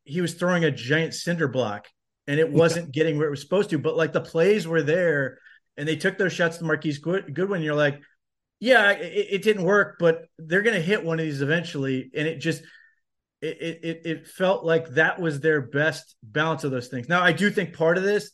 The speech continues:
Speaker 1: part of the reason they're taking some of these shots is they are desperately trying to get the defense to move back. They are desperately trying to create some more breathing room on the line of scrimmage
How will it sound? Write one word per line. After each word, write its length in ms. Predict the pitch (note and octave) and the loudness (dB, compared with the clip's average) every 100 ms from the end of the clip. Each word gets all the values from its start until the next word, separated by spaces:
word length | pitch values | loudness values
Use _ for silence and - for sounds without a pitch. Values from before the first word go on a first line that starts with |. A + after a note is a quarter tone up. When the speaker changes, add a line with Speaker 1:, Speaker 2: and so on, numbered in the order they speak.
| _ | _
Speaker 1:
part 180 | D3+ D#3 | -2 0
of 20 | |
the 80 | E3+ | -2
reason 220 | E3+ E3+ | -4 -4
they're 100 | E3 | -4
taking 260 | E3+ E3 | -2 -4
some 120 | E3 E3 | -4 -4
of 40 | |
these 120 | D#3+ | -6
shots 340 | D3+ E3 D#3+ D#3+ - - _ C3 | -4 0 0 -2 -12 -20 _ -4
is 80 | |
they 100 | D#3 | 2
are 260 | F3+ D3 - | 2 2 -2
desperately 500 | E3+ E3+ E3+ F3+ D#3+ | 2 2 2 -6 -8
trying 240 | C#3+ D#3+ D3+ | -4 -2 0
to 60 | |
get 260 | C#3+ C#3+ C#3+ - | -2 -4 -6 -14
the 300 | C3 C3+ C3+ | -4 -2 -2
defense 540 | C3 D3 C#3+ C#3+ C3+ | -4 -6 -2 -4 -4
to 80 | C#3 | -4
move 200 | C3 A#2 | -6 -6
back. 300 | B2 G#2+ - _ _ | -10 -12 -16 _ _
They 160 | - D3+ | 0 2
are 100 | D3 | 4
desperately 640 | - D#3 E3+ F3 F3 D#3+ | 2 2 0 -2 -6 -6
trying 340 | C#3+ D#3 D3+ D3 | -4 -4 -4 -6
to 100 | C#3+ | -10
create 360 | D3+ C#3+ C#3+ | -4 -4 -4
some 120 | C#3+ | -6
more 140 | C3+ C3 | -6 -6
breathing 400 | A#2+ C3+ C3+ B2+ | -2 -2 -2 -4
room 360 | B2 B2 A#2+ A2 - - _ _ | -6 -8 -10 -12 -20 -20 _ _
on 140 | C3+ | -4
the 60 | C#3 | -2
line 200 | C3+ C3 | 0 -2
of 60 | B2 | -4
scrimmage 640 | - C3 B2+ B2 A2 | -4 -2 -2 -4 -8